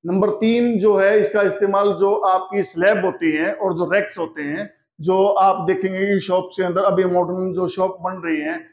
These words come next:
उनमें आप देखेंगे कि glass की slab बन के उनके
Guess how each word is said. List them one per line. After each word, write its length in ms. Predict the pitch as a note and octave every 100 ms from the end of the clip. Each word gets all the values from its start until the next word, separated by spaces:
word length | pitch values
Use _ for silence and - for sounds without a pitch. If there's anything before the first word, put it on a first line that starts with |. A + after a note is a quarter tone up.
| _ -
उनमें 400 | F#3 F#3+ F#3 G3
आप 240 | G3+ F#3
देखेंगे 440 | D#3+ F3 F3+ F#3 F#3
कि 220 | F#3 F#3+
glass 400 | E3+ F3 F3 F3
की 100 | F#3+
slab 320 | F3 F3+ F3+ F3+
बन 160 | F3
के 220 | E3+ F#3
उनके 360 | F#3 F#3 F#3 F3+